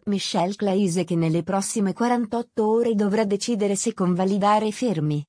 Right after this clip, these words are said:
è per un presunto caso di corruzione, organizzazione criminale e riciclaggio di denaro. La Polizia Federale ha condotto quattordici perquisizioni, ha spiegato la procura,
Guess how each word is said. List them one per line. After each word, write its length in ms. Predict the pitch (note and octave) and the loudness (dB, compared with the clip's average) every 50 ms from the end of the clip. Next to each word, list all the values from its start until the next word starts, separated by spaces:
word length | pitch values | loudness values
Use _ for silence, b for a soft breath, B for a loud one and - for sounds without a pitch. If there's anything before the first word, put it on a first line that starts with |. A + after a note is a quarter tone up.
| _ _ | _ _
è 160 | - F#3 G3 | -2 -2 -2
per 200 | G3 - F#3+ G3 | 0 0 0 2
un 100 | G3+ G3+ | 2 0
presunto 560 | F#3+ A3 G#3 G#3 F#3 G3 A3+ B3 B3 - A3+ G#3 | 0 -2 -2 -2 0 0 -2 -2 -2 -2 -4 -2
caso 340 | - F#3+ F3 F3 E3 G3 F#3 | 0 0 0 0 0 0 0
di 120 | F3 F3+ | 0 -2
corruzione, 840 | - - F3+ F#3+ A3 A#3+ A#3 - - - G3 D#3 D3 D3 D3 C#3+ C3+ _ _ _ - | 0 0 0 0 0 -2 -4 -4 -2 0 0 0 2 0 0 -2 -4 _ _ _ -4
organizzazione 1000 | A3+ A3+ G#3 G3+ A3 A3+ A#3 G3+ E3+ A3+ A3 G#3+ - - - C#4 C#4 C4 G#3+ F#3 | -2 0 2 2 2 2 0 0 0 -2 -4 -4 -4 -4 -2 0 0 0 0 -2
criminale 640 | F3 - E3+ F3 E3+ E3+ E3 D#3+ E3 F3 F#3+ F#3+ F#3 F#3 | -2 -2 -2 0 0 2 2 2 2 0 0 0 0 0
e 40 | |
riciclaggio 720 | F#3 F#3+ G3 F#3+ - G#3+ G3+ - G3 F#3+ G#3 A3 G3+ G#3+ G3+ | 2 0 0 -2 -2 -4 -4 -2 0 0 0 0 0 -2 -2
di 120 | F3+ F#3+ F3+ | 0 0 0
denaro. 580 | E3+ E3+ E3+ E3+ F3 E3 D3+ D3 C#3 C3+ B2+ _ _ _ _ _ _ _ - F#3 | 0 0 2 2 2 0 0 0 -2 -4 -6 _ _ _ _ _ _ _ -4 0
La 160 | F3+ F#3 F#3+ | 0 0 0
Polizia 640 | F#3 G3+ F#3+ G3 G3 G3 - - - G3+ E3 D#3+ D#3 | 0 0 0 0 -2 -2 -4 -6 -2 0 0 0 0
Federale 540 | D#3 - - F#3 E3 E3+ E3 F3+ F#3+ F#3+ G3 | -2 -2 -4 -2 0 0 0 0 0 0 -2
ha 60 | F#3+ | -2
condotto 500 | F#3+ F#3+ F3+ F3+ F3+ F#3+ G3+ G3+ - A3+ | -2 -2 -2 0 0 -2 -4 -2 -4 -6
quattordici 720 | A3 A3+ G#3+ G#3 - - A3+ A#3+ A#3+ G3+ A#3 A3+ - - A3 | -2 -2 -4 -4 0 -2 0 0 0 0 -2 -4 -4 -6 -6
perquisizioni, 1000 | - A3+ A3 - A#3+ A3+ G#3 A#3+ A3+ - - B3 A3 F3+ D#3+ D3 C#3 C#3 C3+ C#3+ _ _ _ | -4 -6 -6 -4 -4 -2 -2 -4 -4 -4 -4 -2 0 0 0 -2 -2 -4 -6 -8 _ _ _
ha 120 | - G#3 G#3 | -2 0 0
spiegato 520 | - - - A#3+ A3 F#3+ G#3 G#3+ G#3+ G#3 G#3 | 0 -2 -2 -2 -2 2 2 2 2 2 0
la 120 | F#3+ F3 | -2 -2
procura, 520 | E3 - D#3+ D#3+ - E3 D3+ C#3+ C#3 C3 | -2 -4 -6 -4 -2 -2 -2 0 -2 -4